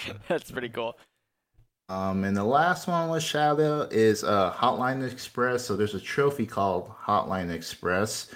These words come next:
Speaker 2: um, but there's a pig in it with a hammer, and he's just kinda, like, smoking. And I was like, "Uh, is there some sort of, like,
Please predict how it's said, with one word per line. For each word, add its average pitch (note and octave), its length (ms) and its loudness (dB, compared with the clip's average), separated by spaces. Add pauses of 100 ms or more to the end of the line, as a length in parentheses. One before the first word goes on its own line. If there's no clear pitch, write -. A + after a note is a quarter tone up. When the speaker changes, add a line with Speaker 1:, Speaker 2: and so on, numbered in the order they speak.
(540)
Speaker 2:
um, E2+ 520 -2
but - 140 -6
there's A2 180 -4
a G2+ 60 -2
pig G#3 460 4
in A2 160 4
it F#2 180 2
with F2 160 -4
a F#2 80 -4
hammer, G#2 600 4
and F#2+ 120 0
he's G2+ 160 0
just - 260 -8
kinda, G2 280 0
like, F2 360 -2
smoking. G2+ 760 0
And G2 120 -4
I G2 60 -2
was G2 160 -6
like, D#2+ 260 -6 (440)
"Uh, E3+ 480 -4
is A2+ 160 -2
there A3+ 100 -2
some D#4+ 300 -6
sort C#4 400 -4
of, A2+ 220 6
like, E2+ 380 0